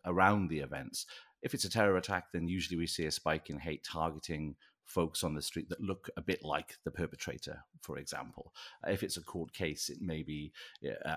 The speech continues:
hate crimes targeting somebody who's, who's in that courtroom. Um, and ultimately, it, it, what we're seeing is that these events act as triggers. And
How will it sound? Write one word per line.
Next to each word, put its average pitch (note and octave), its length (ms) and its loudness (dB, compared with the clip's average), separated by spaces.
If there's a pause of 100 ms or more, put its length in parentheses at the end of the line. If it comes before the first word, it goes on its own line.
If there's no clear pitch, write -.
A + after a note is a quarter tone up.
hate - 260 -4
crimes D#2+ 300 0
targeting D#2 440 -2
somebody D2+ 460 0
who's, C#2+ 520 -4
who's E2 220 -2
in D#2 140 -2
that D2+ 180 -4
courtroom. D2 500 -4 (340)
Um, F#2 200 4
and A2+ 120 0
ultimately, F#2+ 640 0
it, G#2+ 180 -2
it, F#2+ 140 -2 (120)
what A2 180 0
we're F#2 120 0
seeing C#3+ 400 4
is F2+ 140 2
that F2+ 200 -4
these A#2 600 0
events F#2 400 0 (100)
act F#2+ 300 0
as E2 140 -4
triggers. E2 440 0
And F#2 160 -2